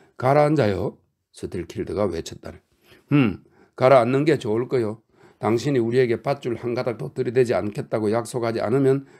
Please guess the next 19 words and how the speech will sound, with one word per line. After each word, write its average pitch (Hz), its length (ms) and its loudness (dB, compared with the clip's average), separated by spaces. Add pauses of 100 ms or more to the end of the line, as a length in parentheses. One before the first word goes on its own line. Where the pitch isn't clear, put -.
한 123 180 -2
사람도 123 400 -2
돌아가지 117 380 0
못할 107 360 -6
줄 113 180 -6
알아. 101 220 -4 (500)
어떤가 117 480 4
다들?" 131 460 0 (760)
그리고 104 320 0
그는 98 240 -2
동료들을 113 600 -4
돌아보았네. 87 540 -6 (400)
모두들 110 440 2
크게 127 240 -4
환성을 120 580 -4 (160)
올리며 127 460 2 (260)
그 - 100 -4
말에 98 380 0
호응했지. 101 640 -2